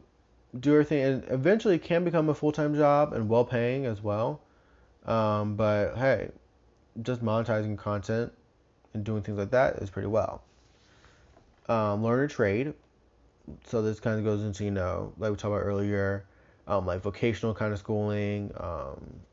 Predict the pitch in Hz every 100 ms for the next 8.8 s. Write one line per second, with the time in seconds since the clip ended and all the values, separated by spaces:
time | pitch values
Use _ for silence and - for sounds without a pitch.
0 | - - 117 107 - 104 98 98 101 -
1 | 107 131 - _ _ _ _ - - _
2 | _ _ _ _ _ _ _ _ _ -
3 | 127 135 127 143 123 135 139 139 123 123
4 | 117 - 117 110 98 107 139 107 98 98
5 | 104 113 110 104 104 107 - 104 127 117
6 | 101 98 104 - - - - - 127 131
7 | 131 123 113 - 131 147 139 139 - 123
8 | 107 113 131 131 107 110 107